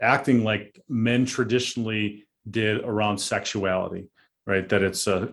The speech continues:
out there and it's free and it's open. And maybe that's a, an episode in the future. We talk about that and, and its, uh, its implications. But what I, what I would like to say to that is,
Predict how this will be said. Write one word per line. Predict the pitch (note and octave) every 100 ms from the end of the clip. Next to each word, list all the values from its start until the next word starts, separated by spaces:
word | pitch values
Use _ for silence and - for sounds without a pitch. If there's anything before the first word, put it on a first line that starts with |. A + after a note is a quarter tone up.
| -
out | A#2+ -
there | A#2+ G#2+ G#2 G#2+ -
and | G#2 G2
it's | F#2
free | - - A2 G#2+ G#2
and | F#2+
it's | F#2 -
open. | G#2+ G#2 G#2
And | G2 F#2+ - - -
maybe | B2+ C3
that's | B2 A#2+
a, | G#2+ G#2+
an | A2+ C3
episode | C3+ C3+ - B2+
in | G#2+
the | G#2
future. | B2+ B2 B2
We | G#2+
talk | G#2 A#2 A2+
about | G#2+ G#2 G2+ - E2
that | A2 G#2+ A#2
and, | A#2 G2+ A2+
and | A2 G2+
its, | F#2 - -
uh, | G2
its | F#2 -
implications. | C3 G#2 F#2+ - A#2+ A#2+ A2 F#2+
But | G#2 G#2+ - - - -
what | B2
I, | C#3
what | - A#2
I | A#2 F3
would | D#3+
like | A2 G#2+
to | -
say | - E3 F#3
to | F#3+
that | A2 G#2+ G#2 C3
is, | G#2 -